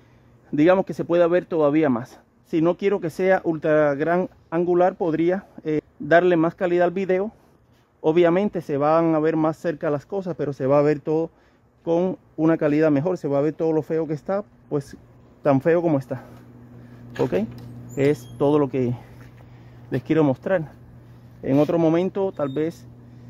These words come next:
vaya a algún lugar, a una tienda, compre algo, no sé, no sé, es que tampoco quiero estar grabando caras y meterme en problemas. Pero ya, es todo, o sea, no, no lleva más.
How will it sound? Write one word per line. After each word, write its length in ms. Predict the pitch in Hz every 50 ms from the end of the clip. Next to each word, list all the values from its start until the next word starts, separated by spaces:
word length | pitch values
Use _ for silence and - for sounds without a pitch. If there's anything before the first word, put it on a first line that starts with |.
| - - - - - -
vaya 300 | - - 139 165 160 170
a 40 | 165
algún 220 | 156 151 165 170 160
lugar, 480 | 156 160 190 208 214 208 208 208 202
a 80 | 185 156
una 160 | 156 160 151
tienda, 360 | 131 185 190 208 202 185 165
compre 380 | 147 160 156 151 - 151 151 170
algo, 280 | 190 202 202 190 180
no 100 | 165 170
sé, 200 | 170 - 240 226 - - - - -
no 120 | 170 165
sé, 140 | 156 - 196
es 80 | 160 -
que 120 | - 180
tampoco 380 | 160 170 156 - 175 165 175 160
quiero 200 | 165 165 175 170
estar 180 | 156 - 156
grabando 380 | 156 156 156 156 160 160 156 143
caras 280 | - 165 170 175 165
y 120 | 165 156 147
meterme 520 | 143 143 131 123 147 151 160 160 165 165
en 100 | 151 143
problemas. 600 | 135 147 135 139 147 143 135 127 127 - - - _ _ _ _ _ _ _ _ _ _ _ - _ _ _ _ -
Pero 160 | 160 143 151
ya, 180 | 160 - - -
es 120 | - 143 -
todo, 300 | - 208 214 208 165 139 - - - -
o 40 |
sea, 220 | - - 180 160 147
no, 320 | 139 143 151 151 151 147
no 140 | 143 147 156
lleva 220 | 160 170 175 170
más. 320 | 160 180 269 - - -